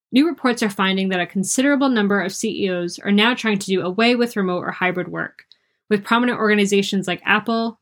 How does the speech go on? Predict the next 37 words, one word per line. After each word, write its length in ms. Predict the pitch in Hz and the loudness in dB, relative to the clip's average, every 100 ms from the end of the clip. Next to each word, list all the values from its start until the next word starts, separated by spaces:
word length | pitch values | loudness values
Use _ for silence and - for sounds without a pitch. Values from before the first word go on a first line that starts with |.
| _ | _
Google, 520 | 214 196 196 185 196 | 2 2 2 -2 -6
Twitter, 560 | - - 247 254 247 247 - | -10 -2 0 2 0 -4 -4
Goldman 340 | 220 233 240 | 0 2 0
Sachs, 520 | 226 196 190 - - | 0 0 -2 -4 -12
and 200 | - 196 | -6 -2
Disney 400 | 196 247 226 190 | 0 2 2 0
coaxing, 720 | 180 - 262 254 190 175 170 - _ _ _ _ | -2 -4 -4 -2 -4 -4 -6 -12 _ _ _ _
or 300 | - 208 190 | 0 2 2
in 180 | - 196 | 0 0
Disney's 360 | 226 240 220 - | 2 2 2 0
case, 440 | 190 170 170 - _ | -2 -4 -4 -10 _
forcing, 560 | 233 247 - 175 160 175 _ _ _ | -2 -2 -2 -6 -8 -12 _ _ _
employees 440 | - 196 240 254 247 | -6 0 2 2 2
to 60 | 233 | 0
return 300 | 220 202 190 | 0 0 -2
to 80 | |
the 120 | - 180 | -2 -2
office. 640 | 180 - - - - - - _ _ _ - | -2 -4 -10 -10 -10 -12 -18 _ _ _ -2
And 140 | 214 | -2
for 80 | 220 | 0
women 260 | 220 277 | 2 2
who 120 | 262 240 | 2 0
are 100 | 208 | 0
continuing 560 | 226 202 277 285 285 | 0 0 2 2 0
to 140 | 277 226 | 0 -2
work 160 | 202 | -2
remotely, 600 | 202 208 226 226 220 214 _ _ _ _ | 0 -2 -2 0 0 -2 _ _ _ _
the 80 | 208 | 0
benefits 440 | 254 320 320 - | 2 2 0 -2
to 80 | 247 | 0
their 140 | 214 | 2
mental 380 | 196 220 - 226 | 4 2 -2 -4
or 120 | 196 | -2
emotional 520 | 190 190 240 233 254 | 0 2 0 0 0
well-being 500 | 214 190 175 170 170 | 0 0 0 -4 -4
are 80 | 170 | -4
minimal, 500 | 180 180 165 160 - | -4 -4 -6 -8 -14